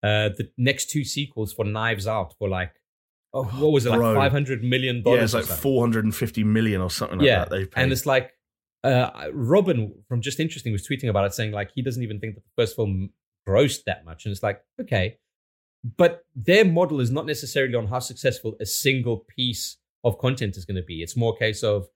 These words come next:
Speaker 1: how successful that content is gonna be and how it's gonna seed into the rest of the catalog.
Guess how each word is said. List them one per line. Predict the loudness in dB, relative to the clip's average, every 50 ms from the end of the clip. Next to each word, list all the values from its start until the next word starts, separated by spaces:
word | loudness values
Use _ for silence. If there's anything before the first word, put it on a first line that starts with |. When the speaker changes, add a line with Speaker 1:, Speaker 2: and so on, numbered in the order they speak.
| _ _ _ _ _ _ _ _ -2
Speaker 1:
how | 0 0
successful | -2 -4 -6 -2 -2 -2 0 0 -2 -2
that | -2 -2 -4
content | -4 -6 -6 -6 -10 -12 -12
is | -10 -8
gonna | -6 -6 -6
be | -4 -4 -4 -4 -4
and | -6 -8
how | -6 -4 -6
it's | -6 -6
gonna | -6 -8 -6 -4
seed | -4 -4 -2 -2 -2 -2 -2 -4 -4
into | -6 -6 -6 -6 -6 -4 -4 -4
the | -2 -2
rest | -2 -2 -2 -2 -2 -4 -6
of | -10
the | -10 -6
catalog. | -6 -6 -6 -6 -6 -8 -8 -8